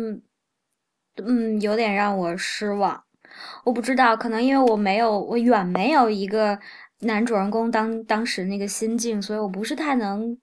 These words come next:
理解他的状况，或者我也不觉得他的状况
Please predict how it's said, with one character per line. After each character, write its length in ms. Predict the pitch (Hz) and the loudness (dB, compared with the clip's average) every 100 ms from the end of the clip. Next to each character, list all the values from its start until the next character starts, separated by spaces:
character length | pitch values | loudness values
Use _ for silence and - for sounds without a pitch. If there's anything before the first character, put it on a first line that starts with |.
| _ | _
理 240 | - 190 202 | -8 -6 -2
解 160 | 220 | -2
他 200 | 196 202 | -2 -4
的 360 | 190 196 185 165 - - | -4 -4 -4 -6 -14 -4
状 260 | 254 190 | -2 -2
况， 320 | - - 165 - _ - - - | -6 -4 -6 -6 _ -20 -20 -8
或 120 | - | -2
者 140 | 247 233 | 2 2
我 80 | |
也 80 | 240 | 2
不 160 | 208 277 | 0 -4
觉 240 | 254 180 | -4 -2
得 100 | 196 | -2
他 140 | 226 233 | -2 -2
的 100 | 226 | -2
状 240 | 247 220 | -2 -2
况 360 | 214 220 202 | -4 -4 -6